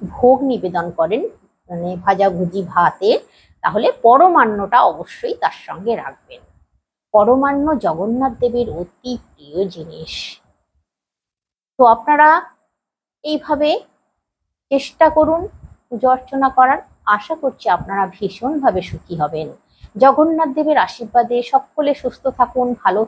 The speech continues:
থাকুন। কমেন্টে একবার হলেও লিখে যান,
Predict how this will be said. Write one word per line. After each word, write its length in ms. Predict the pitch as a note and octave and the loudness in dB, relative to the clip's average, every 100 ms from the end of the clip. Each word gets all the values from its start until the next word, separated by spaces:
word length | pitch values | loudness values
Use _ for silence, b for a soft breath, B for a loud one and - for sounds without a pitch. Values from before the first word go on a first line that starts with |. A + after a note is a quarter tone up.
| - | -2
থাকুন। 360 | G#3 G#3+ G#3+ G#3+ b b - | -2 0 0 -6 b b 2
কমেন্টে 480 | C#4 D#4 E4 D#4+ | 4 4 0 2
একবার 480 | D#4 A#3 F#3+ C4 C4 | 4 4 2 2 2
হলেও 280 | C4 B3+ B3+ | 2 -2 -2
লিখে 320 | A3 A3 B3 | -4 -8 -6
যান, 320 | A3 A3 G#3+ | -2 0 0